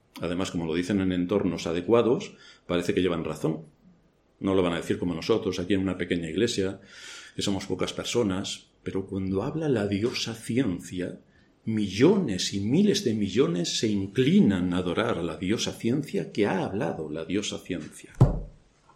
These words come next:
Los que se creen que están al lado de la diosa ciencia, desde luego no admiten ni la más mínima opinión que pueda cuestionar sus afirmaciones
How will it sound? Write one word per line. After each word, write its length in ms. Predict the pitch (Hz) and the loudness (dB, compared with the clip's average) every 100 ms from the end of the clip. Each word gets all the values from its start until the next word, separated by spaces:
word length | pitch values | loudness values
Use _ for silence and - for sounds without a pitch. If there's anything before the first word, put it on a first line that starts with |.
| _ _ - - - - - - - - - - _ _ - | _ _ -14 -14 -20 -20 -20 -18 -18 -18 -20 -20 _ _ 8
Los 180 | 113 | 10
que 80 | 113 | 10
se 160 | 117 - | 8 12
creen 220 | 143 151 | 12 12
que 80 | 151 | 10
están 240 | - 160 | 8 8
al 100 | 117 | 8
lado 380 | 117 139 143 - - | 8 10 10 8 2
de 80 | 104 | 4
la 140 | 92 | 6
diosa 280 | 92 110 120 | 6 4 4
ciencia, 720 | - 165 175 - 147 208 - - _ | 6 8 8 8 6 6 -4 -16 _
desde 280 | - 113 113 | 4 6 8
luego 220 | 104 139 | 8 10
no 200 | 135 139 | 10 10
admiten 640 | 156 156 131 117 113 101 101 | 8 8 6 6 6 4 4
ni 100 | 104 | 6
la 140 | 101 | 6
más 260 | 117 156 - | 4 2 2
mínima 540 | 123 135 139 113 104 | 4 8 8 8 6
opinión 600 | 135 170 143 127 156 185 | 6 4 4 6 6 4
que 120 | 185 | 2
pueda 400 | 98 139 160 151 | 4 4 4 0
cuestionar 720 | - 165 - 143 120 135 156 | -2 -2 2 2 4 4 2
sus 440 | - - 165 190 - | -2 -2 0 2 0
afirmaciones 1400 | 123 - 160 156 107 - - 151 80 73 - - - | -2 0 0 0 -2 -2 -4 -4 -4 -8 -12 -12 -14